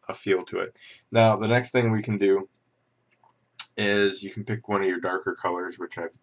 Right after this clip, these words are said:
I've done already, um, kind of almost go a little bit dark. And then what we can do is we can push the three D look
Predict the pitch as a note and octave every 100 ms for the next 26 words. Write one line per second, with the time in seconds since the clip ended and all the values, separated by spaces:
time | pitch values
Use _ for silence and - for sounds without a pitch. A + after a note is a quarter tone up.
0 | _ F2+ F2 E2+ F2 F2+ F2+ F2 F2 -
1 | _ _ _ _ - F#2 F2+ F2+ - A2+
2 | - F2 E2+ F2 E2+ E2+ - F2+ E2 _
3 | _ _ _ - F#2 F2 - F2 F2+ -
4 | _ _ _ - F#2+ F#2 F#2 F2 F2+ F2+
5 | F2 F#2+ F#2 F2 F#2 F2 F2 - F#2 E2+
6 | F2 - - A2+ - G2+ - - G2 F#2+
7 | G2 F2+ F2 -